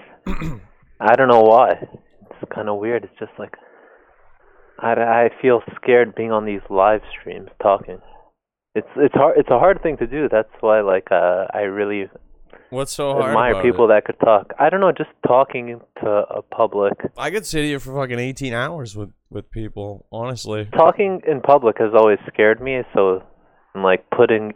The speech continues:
Speaker 2: This
Speaker 1: your
Speaker 2: isn't, this
Speaker 1: point
Speaker 2: is
Speaker 1: of view
Speaker 2: silly.
Speaker 1: and recording it and, like, you, giving people the opportunity to use anything you say against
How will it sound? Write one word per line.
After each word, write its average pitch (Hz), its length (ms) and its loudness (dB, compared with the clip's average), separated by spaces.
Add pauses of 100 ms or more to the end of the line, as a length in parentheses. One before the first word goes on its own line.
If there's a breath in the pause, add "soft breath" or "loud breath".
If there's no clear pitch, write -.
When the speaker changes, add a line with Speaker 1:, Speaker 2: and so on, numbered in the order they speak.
(100)
Speaker 2:
This 135 180 -6
Speaker 1:
your 98 140 6
Speaker 2:
isn't, 92 320 2
this 107 80 -6
Speaker 1:
point 113 200 4
Speaker 2:
is 107 200 2
Speaker 1:
of 104 60 -2
view 110 200 0
Speaker 2:
silly. - 240 -4
Speaker 1:
and 110 160 2
recording 107 640 2
it 107 180 2
and, 110 340 -8
like, 110 220 -10 (880 loud breath)
you, 120 200 -2 (360)
giving 135 300 4
people 127 320 2
the 123 140 6
opportunity 117 640 0
to 104 100 -4
use 107 340 -6
anything 110 400 -6
you 104 80 -4 (100)
say 101 140 6
against 104 360 0